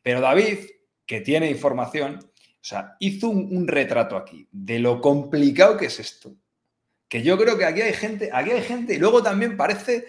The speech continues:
y ahora vamos a entrar ya en lo otro, parece que hasta la,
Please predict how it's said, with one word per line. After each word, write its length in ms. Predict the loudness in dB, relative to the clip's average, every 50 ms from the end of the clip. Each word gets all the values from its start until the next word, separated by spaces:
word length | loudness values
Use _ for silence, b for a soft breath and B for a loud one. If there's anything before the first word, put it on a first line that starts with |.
| B B B
y 60 | _ 4
ahora 140 | 6 6
vamos 140 | 6 6 2 -2
a 20 |
entrar 220 | -4 -2 -2 -2
ya 80 | 0 0
en 60 | -2
lo 60 | -4
otro, 240 | -4 -4 -6 -10 b b b b b _
parece 340 | 2 2 2 2 0 -4
que 100 | -4 -4
hasta 260 | -6 -6 -4 -4 -2 0
la, 100 | 0